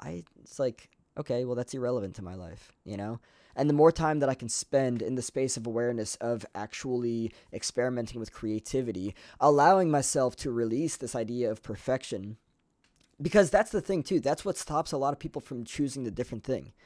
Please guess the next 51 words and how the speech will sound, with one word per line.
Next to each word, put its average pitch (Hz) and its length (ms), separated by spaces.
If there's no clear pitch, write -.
"Oh, 156 200
I 147 60
need 143 160
to 135 60
be 127 100
perfect 143 520
with 143 180
it. 143 140
I 120 80
need 120 200
to, 123 200
you 113 100
know, 117 80
this, 107 200
that." 135 220
No. 139 260
<laughs> 135 160
These 135 280
are 151 80
all 151 200
just 143 200
ideas 127 400
and 110 100
constructs 117 640
that 107 140
are 101 100
holding 104 320
people 98 240
back, 101 320
and 117 140
they've 117 160
held 120 180
myself 113 360
back - 200
as 101 100
well. 110 240
So 151 200
I'm 151 160
really 175 200
focusing 147 640
on 113 440
just - 380
stepping 143 580
into 135 400
the 117 140
unknown 107 600
and 107 200
choosing 113 480
the 98 100
different 95 340
thing, 92 400